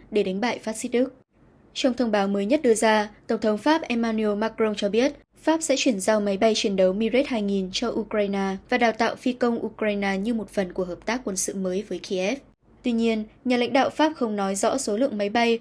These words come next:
hoặc thời điểm chúng sẽ được gửi đi, nhưng cho biết việc đào tạo phi công có thể diễn ra trong những tuần tới. Tổng thống Pháp cũng cho biết, Ukraine đã yêu cầu các đồng minh phương Tây cử các huấn luyện viên quân sự đến huấn luyện lực lượng trên lãnh thổ nước này.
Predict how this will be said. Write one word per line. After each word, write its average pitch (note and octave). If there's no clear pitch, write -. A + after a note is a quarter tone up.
hoặc B3
thời A3+
điểm G3+
chúng F#3
sẽ -
được C4
gửi F3+
đi, G3
nhưng A#3+
cho G#3+
biết B3
việc B3
đào A3+
tạo A#3
phi B3+
công A#3
có G3+
thể A3
diễn G3
ra G#3+
trong G3+
những G3
tuần G3+
tới. F#3
Tổng A3+
thống G#3
Pháp C#4+
cũng -
cho G#3
biết, B3
Ukraine A#3+
đã A3+
yêu C4
cầu G#3+
các C#4+
đồng F#3+
minh G#3
phương G3+
Tây G3
cử G3
các G#3
huấn G3
luyện A#3
viên G#3
quân G3
sự -
đến A3+
huấn A3
luyện B3+
lực F#3+
lượng F#3+
trên G3
lãnh F#3+
thổ B3+
nước F3+
này. F#3